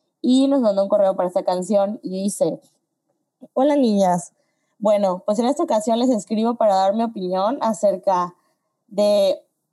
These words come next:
en mi opinión, una de las mejores canciones de Evermore.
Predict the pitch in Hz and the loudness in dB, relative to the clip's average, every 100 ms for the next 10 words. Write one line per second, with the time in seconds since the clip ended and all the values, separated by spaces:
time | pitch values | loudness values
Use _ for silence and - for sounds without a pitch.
0 | _ - 214 208 196 190 185 180 185 208 | _ -2 0 0 0 -2 -2 -2 0 0
1 | 330 - 226 240 254 202 196 196 202 226 | -2 -2 -2 0 0 0 0 0 0 -2
2 | 190 175 190 185 208 190 170 170 170 156 | -4 -4 -2 -2 0 0 0 -2 -4 -6